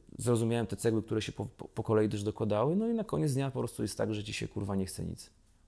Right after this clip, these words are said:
Po prostu możesz się gapić cały dzień, kurwa, w sufit. No. Yy, natomiast, tak jak mówię, bardzo ważne jest to,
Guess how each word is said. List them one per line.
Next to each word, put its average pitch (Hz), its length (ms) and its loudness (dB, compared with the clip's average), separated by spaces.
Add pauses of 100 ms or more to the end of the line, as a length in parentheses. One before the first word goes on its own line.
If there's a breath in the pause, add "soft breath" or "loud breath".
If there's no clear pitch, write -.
(100)
Po - 60 -12
prostu 104 320 -4
możesz 107 160 0
się - 80 0
gapić 107 280 2
cały 110 200 2
dzień, 98 120 0
kurwa, 92 240 -6
w - 60 -6
sufit. - 320 -14 (920)
No. - 200 -4 (1120 loud breath)
Yy, 110 640 4 (280)
natomiast, 139 380 2
tak 135 100 -4
jak 139 100 2
mówię, 113 240 4
bardzo 127 360 4
ważne 117 320 0
jest 110 220 -4
to, 113 360 4